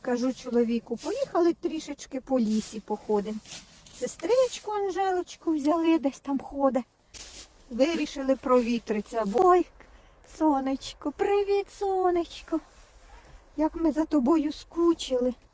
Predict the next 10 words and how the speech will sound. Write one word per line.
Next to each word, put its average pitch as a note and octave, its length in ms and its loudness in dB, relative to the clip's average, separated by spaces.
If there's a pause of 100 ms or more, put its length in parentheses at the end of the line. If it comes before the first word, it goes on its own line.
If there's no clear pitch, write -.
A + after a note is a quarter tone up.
(260)
Мабуть, B3+ 360 0
уже C4+ 240 2 (460)
місяць D#4 540 2
не B3 160 0
було, A#3+ 380 2
все. C4+ 280 -6 (960)
Дощ C#4+ 360 4
да, A#3+ 180 2
дощ C#4+ 340 2
да. A3+ 200 2